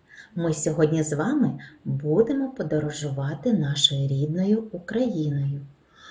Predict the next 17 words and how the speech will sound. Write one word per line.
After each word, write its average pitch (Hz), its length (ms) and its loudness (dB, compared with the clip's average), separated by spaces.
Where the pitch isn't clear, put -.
в 165 120 -2
один 180 380 0
з 175 100 -2
найбільших 226 960 0
степових 170 680 0
заповідників 190 960 0
Європи, 170 640 -2
який 190 400 2
розташований 165 1040 -2
на 139 360 -2
півдні 151 340 -2
Херсонщини, 143 1000 -6
а 180 160 -4
називається 156 1000 0
він 139 180 -2
Асканія 151 880 -6
Нова. 135 480 0